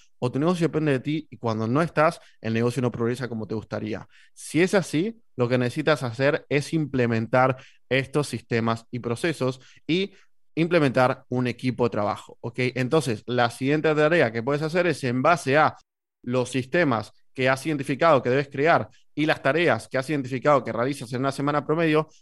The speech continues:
empezar un proceso de, primero que nada, crear un equipo ideal. ¿Cuál es tu organigrama ideal? ¿Cuál es ese equipo de personas que necesitas? Por ejemplo, sé que necesito un trafficker, sé que necesito un copywriter, y empezar a identificar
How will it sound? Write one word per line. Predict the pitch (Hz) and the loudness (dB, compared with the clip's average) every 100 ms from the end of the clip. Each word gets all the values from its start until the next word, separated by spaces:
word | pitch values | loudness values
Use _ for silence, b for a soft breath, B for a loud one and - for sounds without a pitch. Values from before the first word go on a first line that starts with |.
| _ | _
empezar | 147 165 165 160 165 | -2 0 0 2 0
un | 160 | 0
proceso | 127 123 147 131 143 135 - _ | 0 0 0 -4 -4 -6 -8 _
de, | 123 131 113 - _ | -2 0 0 -2 _
primero | 120 127 170 165 | -4 0 0 0
que | 151 | 0
nada, | 170 175 - | 0 0 -2
crear | - 131 147 - _ - | -2 0 0 -4 _ -6
un | 151 175 | -2 0
equipo | 147 139 127 135 147 | -2 -2 -2 2 0
ideal. | 120 117 135 113 101 | 0 0 0 0 -4
¿Cuál | - 143 | -2 0
es | 160 | 0
tu | - | -2
organigrama | 139 135 127 131 147 | 0 0 0 -2 0
ideal? | 127 123 110 | 0 0 0
¿Cuál | 139 160 | 0 0
es | 165 - b | -2 -12 b
ese | 160 156 175 | -6 -2 -2
equipo | - 175 175 - 220 - b - | -2 -6 -4 0 -2 -4 b -4
de | 131 | -4
personas | 127 131 165 175 | -2 -2 -2 -2
que | - | -2
necesitas? | 131 120 139 120 107 - | -2 -2 -4 -6 -8 -8
Por | 117 | -8
ejemplo, | 131 123 113 | -6 -6 -8
sé | 110 | -8
que | 131 | -6
necesito | 135 127 135 139 139 139 B - | -6 -8 -4 2 2 2 B -2
un | 131 123 | 0 2
trafficker, | 127 113 101 92 | 0 -2 -10 -12
sé | - | -8
que | 131 | -6
necesito | 139 135 147 139 143 139 | -4 -4 -6 -4 -2 -2
un | 131 | -4
copywriter, | 123 123 117 117 117 | -4 -2 -4 -4 -10
y | 220 | -10
empezar | - 143 - 170 190 | -6 -6 0 2 2
a | |
identificar | 185 143 127 123 143 147 | 2 -2 -6 -2 0 0